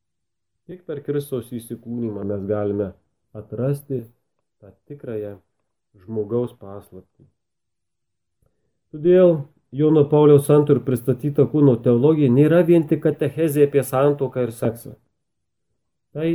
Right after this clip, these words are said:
yra krikščioniškas, edukacinis ir evangelinis mokymas apie tai, ką reiškia būti žmogumi. Krikščioniškas, edukacinis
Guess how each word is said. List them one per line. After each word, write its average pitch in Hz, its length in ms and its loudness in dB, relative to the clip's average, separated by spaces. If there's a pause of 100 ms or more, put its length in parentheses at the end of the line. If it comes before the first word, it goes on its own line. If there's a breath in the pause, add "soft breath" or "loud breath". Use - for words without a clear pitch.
yra 139 420 2 (580)
krikščioniškas, 131 1000 -4 (320)
edukacinis 143 1040 0
ir 151 220 -2
evangelinis 147 760 6
mokymas 151 600 2 (440)
apie 147 220 -4
tai, 175 200 0 (100)
ką 185 580 -4 (240)
reiškia 160 640 -4
būti 143 640 -4
žmogumi. 117 640 -2 (880)
Krikščioniškas, 135 680 -2
edukacinis 127 880 -6